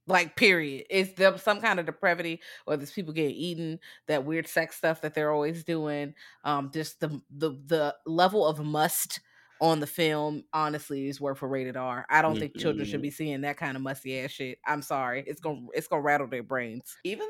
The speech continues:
Speaker 2: the title is enough to just be like, "This is R." This, the title's scary enough.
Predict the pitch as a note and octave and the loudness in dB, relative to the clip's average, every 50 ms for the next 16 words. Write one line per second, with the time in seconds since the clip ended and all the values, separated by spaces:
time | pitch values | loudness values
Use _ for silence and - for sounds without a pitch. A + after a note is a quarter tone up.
0 | A4 A4+ A4+ - - - D3 C3+ C3 B2 A#2 G#2+ F#2 F#2+ G2 - - - _ - | -6 -8 -8 -8 -4 2 2 4 4 4 4 2 2 -2 -4 -6 -8 -12 _ -6
1 | - G#2+ G#2 A2+ A2 A2 G#2+ G2 F#2+ - - - G2 F#2+ F#2+ F#2+ - - G2 G2 | -4 0 2 2 4 4 4 2 2 -2 -6 -6 -2 -2 -4 -4 -4 -6 -4 -2
2 | G2 F#2+ F#2 - G#2+ G#2+ G#2 - G#2+ G2+ F#2 F#2+ G2 - - - - _ _ _ | -2 -2 -2 -4 -8 -10 -8 -8 -8 -8 -8 -10 -14 -16 -18 -20 -20 _ _ _
3 | - G2+ F#2 E2 F#2+ G2+ - - - - _ _ - A#2 C3+ C3+ - B2+ B2+ C3 | -4 -4 -4 -2 -4 -8 -10 -14 -20 -20 _ _ -6 -4 -4 -2 0 -2 0 4
4 | C3 C3+ C#3 D3 A#2 - - - - G2 F#2 F#2+ G2 F2+ D#2+ A#1+ G1+ - - - | 4 6 6 6 4 2 -2 -6 -2 0 0 0 0 -2 -4 -6 -8 -10 -12 -16